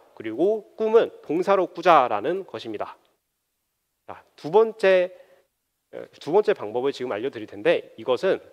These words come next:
꿈이 없는 분들을 위한 것입니다. 꿈이 없는 분들은 일단은 내가 어떤 느낌을 주는 사람이 되고 싶다. 그거부터 찾으시기 바랍니다.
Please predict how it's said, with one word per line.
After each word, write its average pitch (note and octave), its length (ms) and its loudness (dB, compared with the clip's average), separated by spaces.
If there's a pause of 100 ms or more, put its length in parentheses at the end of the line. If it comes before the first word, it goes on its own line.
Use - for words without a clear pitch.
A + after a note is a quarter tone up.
(640)
꿈이 A3+ 360 -4
없는 D3 440 -4
분들을 B2+ 320 -8
위한 A2+ 200 -6
것입니다. G2 440 -14 (720)
꿈이 A#3 160 -2
없는 F3+ 280 0
분들은 D#3+ 480 -4
일단은 G3 360 0
내가 B2 460 2
어떤 F#3+ 480 -2 (320)
느낌을 G#3+ 400 -4
주는 D3+ 240 -4
사람이 A3 380 0
되고 C#3 220 -6
싶다. B2+ 480 -4
그거부터 C3 460 -6
찾으시기 C#3 440 -10
바랍니다. F#2 420 -8